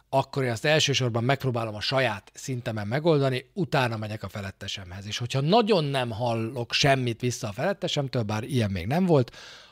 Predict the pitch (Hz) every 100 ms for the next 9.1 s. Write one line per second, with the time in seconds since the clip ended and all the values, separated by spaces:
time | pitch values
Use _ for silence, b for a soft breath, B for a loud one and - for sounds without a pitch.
0 | B 208 208 - - 170 147 170 185 143
1 | 143 131 123 117 127 - 131 143 117 117
2 | 117 117 170 175 - _ 123 120 113 139
3 | - 117 - 101 92 143 127 - - -
4 | 120 120 110 107 131 123 120 120 113 -
5 | - 113 113 101 135 120 - 131 131 139
6 | 139 143 135 151 131 117 117 110 120 110
7 | - 117 110 113 120 107 117 110 - 98
8 | 98 95 95 98 113 113 107 131 160 175